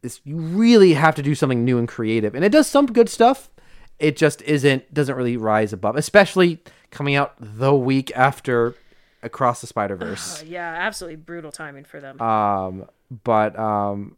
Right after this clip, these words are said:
Speaker 1: you know, may-, it could be, it could benefit from rewatch. Maybe it's better on rewatch. I doubt it, but it's possible.
Speaker 2: Mm-hmm.
Speaker 1: Um, but that's my final takeaway. Um, but check it out for yourself and let us know.
Speaker 2: Yeah, go see it.
Speaker 1: Um, go see it. Um, you know, I, <laughs>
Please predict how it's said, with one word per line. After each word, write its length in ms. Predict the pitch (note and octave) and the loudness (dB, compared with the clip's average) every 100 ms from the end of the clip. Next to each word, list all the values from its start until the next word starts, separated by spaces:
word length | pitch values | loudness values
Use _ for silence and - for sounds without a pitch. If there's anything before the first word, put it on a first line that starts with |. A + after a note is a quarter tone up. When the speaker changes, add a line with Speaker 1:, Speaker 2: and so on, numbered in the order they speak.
| - | -2
Speaker 1:
you 80 | |
know, 60 | A3 | 0
may-, 220 | A3+ B3 E3+ | 2 0 -4
it 100 | E3 | 0
could 180 | G3+ | 2
be, 300 | F3+ G#3+ A3 | 2 0 0
it 140 | D#3 D#3 | -6 -4
could 200 | F3+ D#3+ | -2 0
benefit 360 | F3 F3 G3 | 0 -2 -4
from 160 | - D#3+ | -4 0
rewatch. 560 | E3 D#3 E3 A3+ - - | 2 6 4 4 -8 -8
Maybe 260 | C3+ C#3 | -6 -4
it's 100 | D3 | -6
better 240 | - C#3 C#3+ | -4 -2 -2
on 140 | C3+ | -2
rewatch. 300 | C3+ C#3+ D3 | -2 -2 -2
I 80 | G2+ | -4
doubt 320 | F#2+ A#2+ F3+ | -4 0 0
it, 100 | G3+ - | -2 -8
but 60 | |
it's 80 | G#2+ | -10
possible. 560 | - C3 C#3+ D3 D3 C#3+ _ | -4 -2 -2 -8 -10 -12 _
Speaker 2:
Mm-hmm. 360 | G3+ F#3 E3 E3+ | -18 -18 -14 -6
Speaker 1:
Um, 320 | A#2 A2 G#2+ | -2 -2 0
but 80 | A#2 | -2
that's 160 | A#2 | -2
my 100 | A#2 | -4
final 240 | - A#2 G#2+ | -4 -4 -4
takeaway. 560 | C#3 B2+ C3 B2+ C3 - _ _ _ | -4 -4 0 0 0 -8 _ _ _
Um, 600 | - A2+ A2 G#2+ G#2+ A2 - | -6 -2 0 0 -4 -8 -4
but 160 | E3 | -2
check 100 | G#3+ | 0
it 60 | G#3 | 0
out 80 | G#3+ | 0
for 60 | |
yourself 380 | G#3+ F#3+ G#3+ G#3 | 0 4 4 4
and 100 | F3+ | 4
let 140 | D#3+ F3 | 4 2
us 120 | E3+ | 4
know. 200 | E3 F#3 | 4 6
Speaker 2:
Yeah, 180 | A#4 G3+ | 4 -2
go 140 | - | -6
see 160 | - G#4 | -8 0
it. 40 | |
Speaker 1:
Um, 220 | C3 B2 | 2 4
go 120 | B2 D3 | 2 2
see 200 | F3+ F3+ | 4 4
it. 120 | F#3 - - D3 | 2 -4 -10 0
Um, 300 | C#3 C3+ D#3 | 4 4 4
you 80 | |
know, 220 | D#3+ E3 D#3 _ _ _ _ _ _ _ | 4 4 0 _ _ _ _ _ _ _
I, 480 | - D3+ D#3 D#3 D#3 _ _ _ - C#3 - | 2 4 6 4 2 _ _ _ -20 -20 -20
<laughs> 20 | C3+ | -18